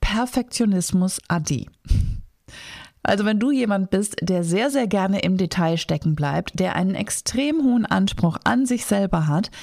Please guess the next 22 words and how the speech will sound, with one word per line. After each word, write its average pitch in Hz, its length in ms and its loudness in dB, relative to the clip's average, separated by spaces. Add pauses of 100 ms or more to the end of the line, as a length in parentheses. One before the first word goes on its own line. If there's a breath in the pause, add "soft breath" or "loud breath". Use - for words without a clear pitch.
(220 loud breath)
dann 190 100 2
ist 190 240 -4
dies 285 280 -2
meine 226 440 0
Einladung 175 500 2
für 175 200 -4
dich, 190 400 -2 (480 loud breath)
aus 208 300 0
diesem 247 380 2 (800 soft breath)
vermaledeiten 190 1040 0 (140)
Perfektionismus 233 1160 0 (240)
rauszugehen. - 840 -4 (320 loud breath)
Denn 185 180 2
dieser 294 260 2
Perfektionismus 208 1080 0
wird 180 340 0
dich 247 300 -4
behindern, 202 640 0
wird 190 280 -2
dich 247 100 -2
daran 196 360 -2
behindern, 190 580 0